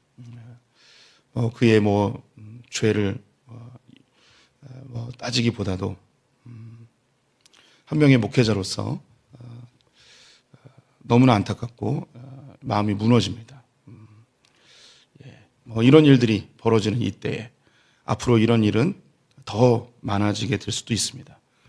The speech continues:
뭐, 어떤 이유에서든, 어, 이, 이 안타까운 일들이 다시 벌어지면 안 될 거라는 생각이 듭니다.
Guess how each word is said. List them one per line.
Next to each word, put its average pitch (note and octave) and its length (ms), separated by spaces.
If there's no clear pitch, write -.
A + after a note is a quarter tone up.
뭐, A2+ 120
어떤 A#2+ 320
이유에서든, G#2+ 640
어, B2 240
이, A2 340
이 G#2+ 340
안타까운 A2+ 540
일들이 G2+ 440
다시 - 220
벌어지면 G2+ 460
안 G2+ 120
될 G2 140
거라는 G2 280
생각이 G#2+ 300
듭니다. A#2 420